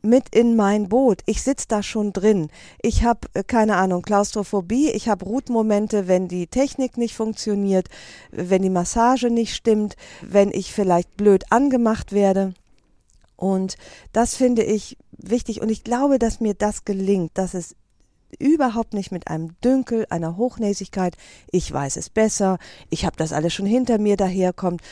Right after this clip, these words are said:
sondern immer einladend und verständnisvoll all diesen großen und kleinen Unsicherheiten, Schwächen, Schmerzen des Lebens gegenüber.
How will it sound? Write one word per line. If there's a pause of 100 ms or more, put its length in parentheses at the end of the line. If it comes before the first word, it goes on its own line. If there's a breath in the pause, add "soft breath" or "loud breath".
(200 loud breath)
sondern
immer
einladend
und (400 loud breath)
verständnisvoll
all
diesen
großen
und
kleinen (420 loud breath)
Unsicherheiten,
Schwächen,
Schmerzen (500 loud breath)
des
Lebens
gegenüber.